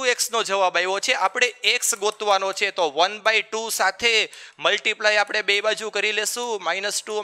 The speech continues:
માઇનસ ટુ, one by two સાથે જો મલ્ટીપ્લાય કરીએ, એટલે આપણો આન્સર આવશે અહીંયા માઇનસ વન, માઇનસ ટુ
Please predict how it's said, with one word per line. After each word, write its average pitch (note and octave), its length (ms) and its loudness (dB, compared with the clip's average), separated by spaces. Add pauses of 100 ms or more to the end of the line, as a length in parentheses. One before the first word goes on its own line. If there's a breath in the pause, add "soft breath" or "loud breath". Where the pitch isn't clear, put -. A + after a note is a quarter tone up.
માઇનસ G3 360 -2
ટુ, A3+ 160 -8 (600 loud breath)
one G#3+ 160 -4
by A3+ 120 4 (120)
two A3+ 100 -8 (100)
સાથે A3+ 340 -2
જો A3+ 160 0
મલ્ટીપ્લાય A3 680 -2
કરીએ, A#3 320 0 (520 soft breath)
એટલે A#3 220 4
આપણો G3 420 0
આન્સર F#3+ 320 -4
આવશે F#3 260 -6
અહીંયા F#3+ 300 -2
માઇનસ E3+ 360 -4 (120)
વન, A#3 200 -2 (1400)
માઇનસ E3+ 400 -4
ટુ A3 200 -6